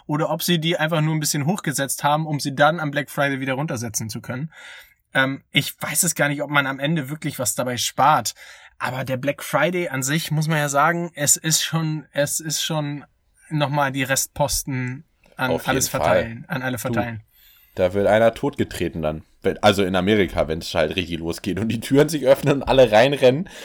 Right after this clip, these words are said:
Speaker 2: Und man muss halt, ich find halt, man braucht vorher eine Liste. Du musst dir wirklich überlegen, was brauche ich denn? Und dann ge-, gezielt danach suchen und dann gucken, ob's reduziert ist. Weil sonst endet man so wie ich, kauft irgendwie eine Pulsuhr für zwanzig Prozent reduziert, die du gar nicht brauchst.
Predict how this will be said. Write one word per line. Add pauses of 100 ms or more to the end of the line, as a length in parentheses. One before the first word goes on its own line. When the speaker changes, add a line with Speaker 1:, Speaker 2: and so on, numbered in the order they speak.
(140)
Speaker 2:
Und
man
muss
halt,
ich
find
halt,
man
braucht
vorher
eine
Liste. (300)
Du
musst
dir
wirklich
überlegen, (340)
was
brauche
ich
denn?
Und
dann
ge-,
gezielt
danach
suchen
und
dann
gucken,
ob's
reduziert
ist.
Weil
sonst
endet
man
so
wie
ich, (400)
kauft
irgendwie
eine
Pulsuhr
für
zwanzig
Prozent
reduziert,
die
du
gar
nicht
brauchst.